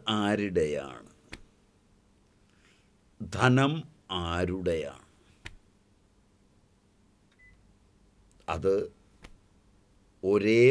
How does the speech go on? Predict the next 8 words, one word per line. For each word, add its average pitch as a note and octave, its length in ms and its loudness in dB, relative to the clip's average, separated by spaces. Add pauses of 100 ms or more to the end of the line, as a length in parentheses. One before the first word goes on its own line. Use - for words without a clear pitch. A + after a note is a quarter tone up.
(220)
പരമാത്മാവിൻ്റെയാണ്. F2 2000 -4 (2500)
സർവം A#2+ 480 2 (300)
ഖൽവിതം G2+ 640 -2 (240)
ബ്രഹ്മ C2+ 320 -4 (600)
എന്ന F2+ 140 -6 (680)
ഏക G#2+ 300 -2 (1120)
ആയിട്ടുള്ള, C2+ 440 -10 (1400)
ഏകം C3 420 2